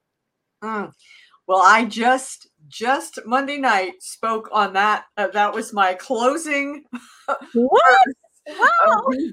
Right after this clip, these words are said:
Speaker 1: doers, not just hearers, because if we aren't doers, we are disobedient.
Speaker 2: That's right.
Speaker 1: Bottom line. <laughs> And
Speaker 2: That's right.
Speaker 1: I have, uh, you know, my disobedience in the past has taken me down a really,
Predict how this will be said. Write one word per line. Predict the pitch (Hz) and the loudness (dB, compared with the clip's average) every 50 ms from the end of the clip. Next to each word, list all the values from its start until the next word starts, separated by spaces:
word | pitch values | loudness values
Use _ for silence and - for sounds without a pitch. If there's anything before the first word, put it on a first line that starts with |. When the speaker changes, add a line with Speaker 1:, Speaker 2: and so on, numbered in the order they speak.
| - _ | -12 _
Speaker 1:
doers, | - 220 269 320 370 381 359 370 392 381 370 | -4 -2 -2 0 0 0 0 0 -2 -2 -2
not | 285 247 262 294 311 269 | 0 2 2 2 0 -2
just | 247 277 302 330 320 - | -4 -4 -4 -4 -6 -8
hearers, | - 320 269 240 208 196 190 190 190 196 196 - | -6 -2 0 0 0 0 0 -2 -4 -6 -8 -10
because | - 240 220 - - 240 233 226 233 233 - - - _ _ _ _ _ _ _ | -12 -12 -10 -2 -2 -2 -2 -2 -4 -8 -12 -14 -18 _ _ _ _ _ _ _
if | - 226 233 226 - | -8 -8 -8 -8 -10
we | 208 220 262 294 294 | -8 -6 -2 0 4
aren't | 277 285 285 285 254 226 | 4 4 4 2 0 -4
doers, | 247 269 277 262 233 220 208 214 214 | -4 -2 0 0 0 0 0 -4 -6
we | 196 220 233 | -8 -4 -2
are | 226 202 - | -2 -2 -2
disobedient. | 202 208 208 214 202 - 202 185 160 160 135 110 - _ _ _ _ _ _ | -4 -6 -6 -6 -6 -6 -6 -10 -10 -12 -14 -14 -14 _ _ _ _ _ _
Speaker 2:
That's | 185 185 190 - | -4 -4 -4 -6
right. | 220 233 254 269 - _ _ - | -10 -12 -12 -12 -16 _ _ 4
Speaker 1:
Bottom | 240 254 262 254 | 6 6 4 4
line. | 233 208 180 160 180 233 - - - - - - | 2 0 0 0 -2 -6 -8 -8 -10 -10 -12 -16
<laughs> | - - - - - _ - | -20 -20 -20 -20 -16 _ 0
And | 277 277 262 247 247 | 2 2 2 2 0
Speaker 2:
That's | - - | -2 -6
right. | 269 - - - - _ _ 254 233 - _ _ _ - 208 | -8 -8 -8 -10 -14 _ _ -14 -14 -14 _ _ _ -6 -4
Speaker 1:
I | 220 226 247 254 | -4 -2 -2 -4
have, | 247 247 254 226 214 202 196 180 196 | -4 -4 -2 -2 -2 -2 -4 -4 -2
uh, | 190 185 185 185 185 185 233 _ _ _ _ _ _ _ _ _ _ _ _ | -2 0 0 -2 -4 -8 _ _ _ _ _ _ _ _ _ _ _ _ _
you | 190 | -12
know, | 190 190 185 196 202 202 - _ _ _ | -8 -6 -6 -6 -6 -10 -14 _ _ _
my | 165 185 196 208 220 226 | _ -10 -6 -4 -4 -4
disobedience | 233 208 247 247 - 254 220 208 220 226 226 226 226 220 208 - | -4 -6 -8 -8 -6 -8 -10 -8 -10 -14 -12 -12 -12 -12 -12 -14
in | 233 220 | -14 -14
the | 214 | -14
past | 208 214 208 202 214 226 220 - | -12 -8 -6 -6 -6 -6 -8 -12
has | 170 170 - | -16 -16 -16
taken | _ - 190 196 196 208 185 | _ -12 -12 -12 -12 -14 -14
me | 185 190 196 202 202 196 190 - | -12 -12 -12 -10 -10 -12 -12 -12
down | 180 180 175 170 160 | -10 -10 -10 -10 -12
a | 156 147 | -14 -16
really, | 147 160 180 196 208 202 202 - | -14 -14 -10 -8 -8 -8 -8 -10